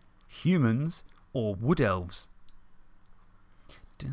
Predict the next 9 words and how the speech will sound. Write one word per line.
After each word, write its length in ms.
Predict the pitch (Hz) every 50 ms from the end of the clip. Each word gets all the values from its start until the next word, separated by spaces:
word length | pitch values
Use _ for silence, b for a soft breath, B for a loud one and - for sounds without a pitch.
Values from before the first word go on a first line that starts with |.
| 131 -
oh, 720 | - 85 - - - - - 143 180 190 - - - - - -
that's 180 | - 123 - -
a, 60 | 143
that's 260 | 135 143 147 143 - 147
a 60 | 147
Naz-, 240 | 139 156 165 147 127
that's 160 | - 147 -
a 40 | 143
Nazgob. 400 | 147 151 156 143 - 143 151 -